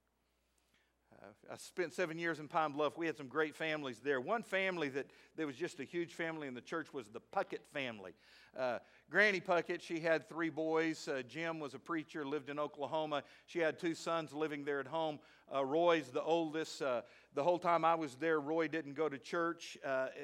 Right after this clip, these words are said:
and after I left, he, he got his life right with Christ and, and came back to church. And then he had a brother, Ron, and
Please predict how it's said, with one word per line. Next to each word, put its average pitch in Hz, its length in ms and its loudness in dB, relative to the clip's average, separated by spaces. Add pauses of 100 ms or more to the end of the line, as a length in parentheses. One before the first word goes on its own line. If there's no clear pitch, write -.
(160)
and 127 100 -10 (240)
after 143 320 0
I 135 60 6
left, 156 340 2
he, 135 160 -6 (220)
he 151 80 -8
got 147 200 4
his 135 100 -4 (120)
life 143 280 2
right 143 140 2 (340)
with 131 220 -6
Christ 143 380 0
and, 127 160 -10
and 123 100 -10
came 151 200 -6
back 135 240 0
to 127 60 -20
church. 143 340 -4
And 135 100 -10
then 135 120 -8 (260)
he 147 100 -2
had 147 160 4
a 135 40 -2
brother, 139 300 -2
Ron, 147 460 2
and 113 100 -10